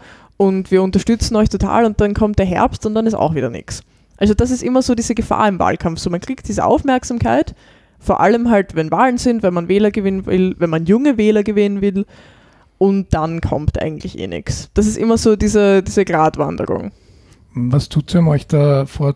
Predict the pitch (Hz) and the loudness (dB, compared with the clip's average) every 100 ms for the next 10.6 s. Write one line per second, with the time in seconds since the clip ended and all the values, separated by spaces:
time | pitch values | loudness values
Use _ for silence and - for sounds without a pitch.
0 | _ - - 170 - - 202 196 147 131 | _ -14 -6 -4 -2 2 2 2 2 2
1 | 117 120 120 - 135 - 170 151 147 185 | 2 0 -4 -2 -2 0 0 2 2 4
2 | 202 202 - 139 165 156 135 127 143 147 | 2 2 -2 -4 -4 -2 0 0 0 -2
3 | - 139 - 143 - 156 143 151 165 202 | 0 0 0 -4 0 2 2 2 2 2
4 | 233 143 139 143 123 131 - - 143 139 | 2 0 2 2 0 0 -2 -2 -4 -2
5 | 151 156 156 170 147 156 202 131 135 - | 0 2 2 2 2 2 0 0 -2 -4
6 | - - - - - _ - 151 - 165 | -14 -20 -20 -20 -20 _ -10 -4 0 2
7 | 165 135 147 156 - - 165 - 175 156 | 2 2 -2 -4 -4 -2 -2 0 -2 -2
8 | - 156 151 143 131 135 143 131 - 147 | -2 -2 -2 -4 -6 -4 -4 -4 0 0
9 | - 170 165 190 202 196 147 147 156 156 | 2 2 2 4 4 4 2 2 2 2
10 | 151 - - 160 160 | -2 -2 0 2 4